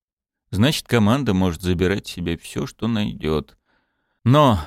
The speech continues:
как ни радовали Шема следы произошедшей катастрофы, это всё же обычный утиль, ни более, ни менее. Не этого он хотел, не это воспламеняло его воображение.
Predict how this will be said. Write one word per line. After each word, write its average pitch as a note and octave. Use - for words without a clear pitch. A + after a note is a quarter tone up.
как B2+
ни C3
радовали B2+
Шема G#2
следы F2
произошедшей E2+
катастрофы, G#2
это -
всё -
же G2
обычный F#2
утиль, E2
ни F#2
более, F#2
ни E2
менее. D2
Не C#3+
этого F2+
он E2
хотел, C#2+
не A#2
это A#2+
воспламеняло E2
его D#2
воображение. D#2+